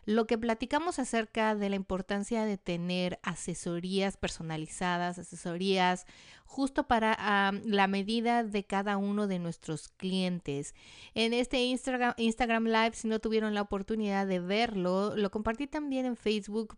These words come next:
pero si ustedes no han tenido el tiempo de ir al social media y verlo con calma, se los comparto hoy aquí por medio del podcast para que lo escuchen y, bueno,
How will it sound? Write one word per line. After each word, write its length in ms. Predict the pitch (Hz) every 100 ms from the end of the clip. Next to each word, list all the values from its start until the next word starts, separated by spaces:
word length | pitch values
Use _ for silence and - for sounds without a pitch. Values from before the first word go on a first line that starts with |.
| _
pero 460 | 277 311 254 196
si 140 | 190 208
ustedes 400 | - 214 214 214
no 400 | 214 220 220 214
han 140 | 208
tenido 240 | 214 208 202
el 80 |
tiempo 280 | 185 196 190
de 80 | 170
ir 440 | 170 180 196 208 -
al 200 | 170 190
social 380 | - 330 311
media 400 | 277 262 240 226 -
y 180 | 226 214
verlo 420 | 190 202 208 202
con 220 | - 220
calma, 560 | 226 196 185 175 180 220 - - -
se 120 | 294
los 160 | 285
comparto 560 | - 269 277 269 285 269
hoy 320 | 226 247 262
aquí 460 | 254 226 - 226 233
por 240 | 214 214
medio 460 | 196 202 202 202 208
del 220 | 180 175
podcast 640 | - 320 330 - 262 269 - - - - -
para 180 | 269 262
que 140 | 269
lo 80 | 269
escuchen 720 | - - 330 311 - 330 330
y, 360 | - 247 262 262
bueno, 360 | 220 190 175